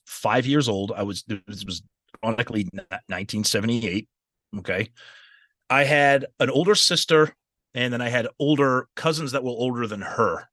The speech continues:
And they, this was, this was late seventies in the age where everybody had a stack of records, which is ironic because now I have a stack of records 'cause vinyl is back. And at that young age, uh,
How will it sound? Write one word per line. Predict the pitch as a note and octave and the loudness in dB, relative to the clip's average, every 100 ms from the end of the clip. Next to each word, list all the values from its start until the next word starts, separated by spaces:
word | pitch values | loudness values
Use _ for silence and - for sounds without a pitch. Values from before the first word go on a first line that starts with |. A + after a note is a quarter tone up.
| _ | _
And | G#2+ G#2+ G#2+ G#2+ G#2 G#2 G#2 - _ _ _ _ | -4 -2 0 -2 -2 -4 -6 -12 _ _ _ _
they, | A2+ C#3 D3+ D#3 D3+ _ | 2 6 6 6 2 _
this | G#2+ C3 - | -4 -2 -2
was, | C#3+ G#2+ | -4 -2
this | C3+ - | -2 -2
was | C3+ G#2+ - | -2 -4 -6
late | A2 B2+ D3 | 0 2 4
seventies | - B2 B2 A#2+ G#2 | 2 2 0 0 0
in | A2 | -2
the | G#2 | -2
age | A2 A#2 A#2+ A#2+ | -2 -4 -2 -2
where | G2 A2+ | -2 -2
everybody | A2+ A2+ A2+ | 0 0 -2
had | A2 | -2
a | G2+ | -2
stack | - - G#2+ - | -2 -2 -4 -4
of | F#2 | -8
records, | F#2+ G2 G#2+ F#2+ | -4 -4 -2 -4
which | F#2+ F#2+ | -6 -6
is | F#2+ | -4
ironic | G#2 G2+ G#2+ G#2 | -4 -4 -4 -4
because | - G2 F#2+ F#2 | -6 -8 -8 -6
now | G#2 G2 | -8 -2
I | A2 | 0
have | A2 F#2 | 0 -2
a | |
stack | F2 - F#2+ | -4 -2 -4
of | F#2+ | -4
records | F2+ F2+ G2+ - | -6 -6 -6 -6
'cause | F#2+ | -8
vinyl | E2+ G2 G2+ F#2 | -6 -6 -4 -6
is | E2 | -8
back. | G#2 F2 - - _ - _ _ _ _ _ _ _ - | -4 -4 -6 -14 _ -20 _ _ _ _ _ _ _ 0
And | C3+ C3+ C3+ C3 - | 4 6 4 2 2
at | C3 | 2
that | D3+ D3+ | 4 2
young | B2 D#3 D#3 | 4 4 4
age, | D#3 C3+ A#2+ A2+ - _ | 4 2 0 -2 -6 _
uh, | _ | _